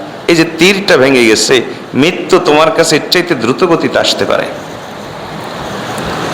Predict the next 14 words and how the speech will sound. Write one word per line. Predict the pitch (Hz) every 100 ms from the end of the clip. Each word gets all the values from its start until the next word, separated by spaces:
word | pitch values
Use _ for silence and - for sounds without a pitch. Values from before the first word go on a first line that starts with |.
| -
মৃত্যু | 110 123 - 131
তোমার | 113 123 143 139
কাছে | 135 -
এর | 107 -
চাইতে | 147 - 110
দ্রুত | 104 104 131
গতিতে | 117 107 - 156 240 - - - - -
আসতে | - -
পারে।" | 104 - - - - - - -
তো | 107 104 95 92 -
বাচ্চাদেরকেও | 135 - 214 196 190 - 131 98 87 - - - 113
এই | 120 110 95 -
অনুভূতিগুলো | 113 127 139 131 123 110 98
শিখানো। | - 143 147 123